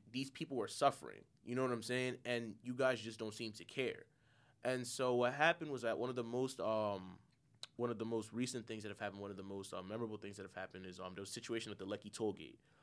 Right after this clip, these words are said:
Um, Lekki is, is somewhere near Lagos. I'm really, like, I don't have everything on top of my head, but for example, the Lekki toll gate, you would think that the toll gate would be used to, you know, improve some, some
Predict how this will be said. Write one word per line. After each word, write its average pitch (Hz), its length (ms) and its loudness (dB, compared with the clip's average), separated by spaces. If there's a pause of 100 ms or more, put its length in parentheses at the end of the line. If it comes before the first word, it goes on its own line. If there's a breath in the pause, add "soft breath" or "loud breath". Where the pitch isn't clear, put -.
(260)
Um, 98 220 0
Lekki 120 380 2
is, 101 340 -4 (100)
is 101 140 -12
somewhere 120 500 2
near 107 360 0 (200)
Lagos. 107 320 -2
I'm 104 220 -4
really, 120 260 4
like, 107 220 0
I 113 60 4 (100)
don't 123 260 0
have 110 220 0
everything 107 240 -2
on 101 80 -2
top 98 160 -6
of 92 80 -12
my 98 100 -6
head, 98 280 -4
but 92 260 -6 (640)
for 117 240 8
example, 107 680 2 (140)
the 117 60 -2
Lekki 131 300 2
toll 127 200 4
gate, 110 320 2 (720)
you 117 100 -4
would 110 220 0
think 127 160 2
that 120 100 -4
the 110 80 -6
toll 113 240 -2
gate 101 300 -4
would 104 140 -6
be 101 80 -6
used 104 440 -4
to, 95 80 -6
you 98 140 -4
know, 92 180 -2 (220)
improve 104 480 -2 (200)
some, 107 220 -4 (140)
some 104 180 -8